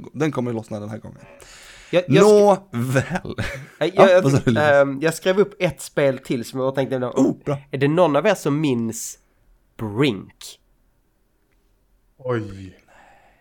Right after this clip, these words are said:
Speaker 2: Online,
Speaker 1: Nej.
Speaker 2: typ lite halv open world shooter. Det var, såldes jättemycket på typ sitt, sitt parkour. Så här, de hade byggt en sån här flow-grej där,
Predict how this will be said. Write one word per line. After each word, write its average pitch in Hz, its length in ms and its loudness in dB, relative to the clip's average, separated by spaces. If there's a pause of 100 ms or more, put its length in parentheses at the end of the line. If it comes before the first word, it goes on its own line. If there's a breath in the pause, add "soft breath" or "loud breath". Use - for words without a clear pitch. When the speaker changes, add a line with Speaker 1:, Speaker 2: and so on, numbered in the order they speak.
Speaker 2:
Online, 156 1160 -2
Speaker 1:
Nej. 156 160 -6 (260)
Speaker 2:
typ 131 320 -4 (160)
lite 139 500 -2
halv 139 360 -2
open 131 500 -4
world 123 500 -6
shooter. 117 1120 -6 (540 soft breath)
Det 131 140 4
var, 131 280 2
såldes 165 400 -2
jättemycket 135 680 -2
på 127 120 -2
typ - 220 -8
sitt, - 300 -10
sitt 135 220 -6
parkour. 190 1000 2 (460 soft breath)
Så 156 80 2
här, 110 180 -2
de 160 100 0
hade 156 120 2
byggt 170 300 -2
en 156 100 0
sån 165 80 2
här 139 80 2 (380)
flow-grej 190 960 0
där, 131 180 -2